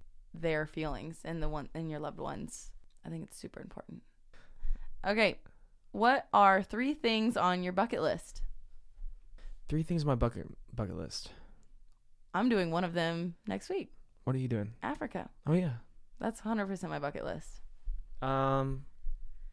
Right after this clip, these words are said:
Speaker 2: my bucket list or your bucket list?
Speaker 1: Your bucket list.
Speaker 2: 'Cause I thought we were talking about me today.
Speaker 1: I know.
Speaker 2: <laughs>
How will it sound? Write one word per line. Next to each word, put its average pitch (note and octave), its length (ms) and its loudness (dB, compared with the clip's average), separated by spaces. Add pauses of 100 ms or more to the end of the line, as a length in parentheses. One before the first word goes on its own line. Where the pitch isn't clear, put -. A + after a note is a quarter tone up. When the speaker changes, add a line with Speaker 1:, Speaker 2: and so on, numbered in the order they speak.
(420)
Speaker 2:
my C#3 220 6
bucket F3+ 240 6
list G#3+ 140 4
or C#3+ 40 2
your C3 100 4
bucket G2 240 -2
list? - 160 -6
Speaker 1:
Your A#3 140 2
bucket E3+ 220 2
list. - 340 -8 (680)
Speaker 2:
'Cause A#2+ 160 -2
I A#2+ 120 2
thought C3+ 100 2
we C3 40 4
were B2 60 4
talking A#2+ 140 2
about G#2+ 140 2
me G2+ 100 -2 (100)
today. - 220 -6 (160)
Speaker 1:
I - 140 0
know. F#3+ 960 2
Speaker 2:
<laughs> - 0 -